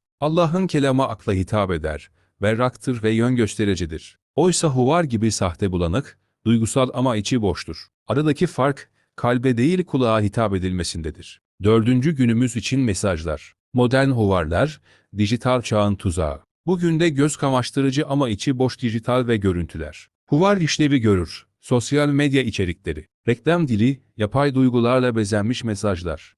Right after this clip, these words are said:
Hepsi modern buzağılar gibidir. Duyuların korunması.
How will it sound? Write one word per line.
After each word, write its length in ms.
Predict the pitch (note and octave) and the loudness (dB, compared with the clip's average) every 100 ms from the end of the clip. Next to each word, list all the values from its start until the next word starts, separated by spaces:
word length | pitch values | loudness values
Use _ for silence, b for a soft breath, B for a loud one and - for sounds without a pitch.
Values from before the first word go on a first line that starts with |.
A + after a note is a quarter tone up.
| _ | _
Hepsi 360 | - G3+ - D#3+ | -4 -4 0 0
modern 480 | A#2 G#2 B2 D3+ C3+ | 2 2 2 2 0
buzağılar 520 | A#2 A#2 A2 G#2+ G2+ | 0 2 4 2 2
gibidir. 600 | F2+ E2 D#2 - - _ _ - | -2 -6 -8 -14 -20 _ _ -2
Duyuların 460 | A2+ C3+ C#3 D3+ D#3+ | 2 4 4 4 0
korunması. 680 | - G2 F2 D2 - - | 0 0 0 -4 -8 -10